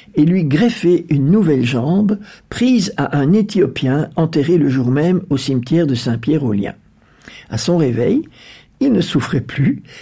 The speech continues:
et il avait une jambe blanche et une jambe noire. On aurait retrouvé sa jambe malade dans la tombe de l'Éthiopien à qui il manquait une des deux jambes. Cette histoire est-elle vraie ? Je l'ignore.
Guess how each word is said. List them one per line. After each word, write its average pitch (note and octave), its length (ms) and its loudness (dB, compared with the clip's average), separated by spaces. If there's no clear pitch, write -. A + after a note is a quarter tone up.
et D#4+ 40 4
il G#3 80 2
avait F3 420 2
une E3 160 4
jambe C3 260 2
blanche F#3+ 440 2
et D3 60 2
une E3+ 140 4
jambe C#3+ 320 0
noire. B2+ 640 -2
On C#3 140 0
aurait F3 180 4
retrouvé E3+ 520 2
sa D3+ 180 0
jambe E3+ 260 0
malade C3+ 440 0
dans C#3 120 0
la B2+ 140 0
tombe F3+ 260 0
de C#3+ 60 2
l'Éthiopien C3 800 0
à B2+ 100 -2
qui E3+ 320 -4
il C3 140 2
manquait B2 380 0
une C#3+ 140 2
des B2+ 140 2
deux A#2+ 160 0
jambes. - 420 -6
Cette - 220 -2
histoire C4+ 360 0
est-elle B3+ 300 0
vraie ? A#2+ 340 -2
Je C3 120 -2
l'ignore. A#2 640 -2